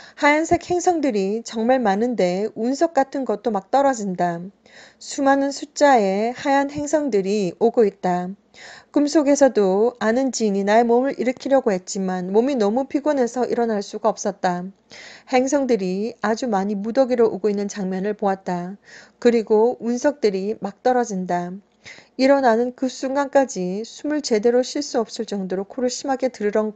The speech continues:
골면서 눈을 떴다. 하나님은 계속해서 행성들의 비전을 보여주시면서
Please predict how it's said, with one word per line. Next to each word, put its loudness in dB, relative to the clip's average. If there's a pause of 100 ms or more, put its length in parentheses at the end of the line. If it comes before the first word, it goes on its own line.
골면서 -4
눈을 -4
떴다. -6 (580)
하나님은 4
계속해서 0
행성들의 -2
비전을 -4
보여주시면서 -4